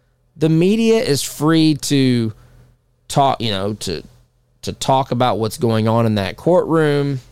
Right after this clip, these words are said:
to criticize the prose-, well, they won't criticize the prosecution, but the defense or the judge or whatever, to mock Rittenhouse. But they can't go, the jury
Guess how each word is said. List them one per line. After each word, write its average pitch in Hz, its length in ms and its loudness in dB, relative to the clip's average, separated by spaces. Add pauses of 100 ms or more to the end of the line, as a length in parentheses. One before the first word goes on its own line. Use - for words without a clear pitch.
(480)
to 107 680 -2
criticize 127 1200 0 (500)
the - 60 -14
prose-, 123 360 -2
well, 85 160 -8
they 92 120 -6
won't 95 180 -4
criticize 92 380 -4
the 78 80 -12
prosecution, 110 680 -2
but 104 140 -4
the 110 80 -4
defense 139 560 0
or 110 60 -4
the 104 120 -4
judge 127 460 2
or 120 80 -2
whatever, 120 640 2 (160)
to 117 100 -4
mock 117 380 0
Rittenhouse. 117 840 -2 (800)
But 147 160 -8
they 160 140 0
can't 226 400 0
go, 160 160 -2
the 139 160 0
jury 131 840 0